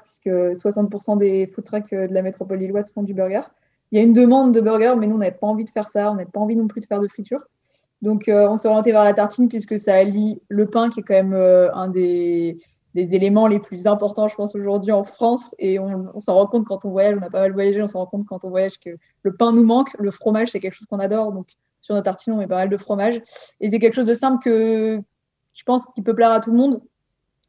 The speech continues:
qui est ultra modulable et, euh, qui est adaptable à la saison aussi, et à nos envies, et à nos envies de création, et cetera.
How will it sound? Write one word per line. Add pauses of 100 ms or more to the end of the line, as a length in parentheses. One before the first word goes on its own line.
qui
est
ultra
modulable (440)
et,
euh,
qui
est
adaptable
à
la
saison
aussi, (300)
et
à
nos
envies,
et
à
nos
envies
de
création,
et
cetera.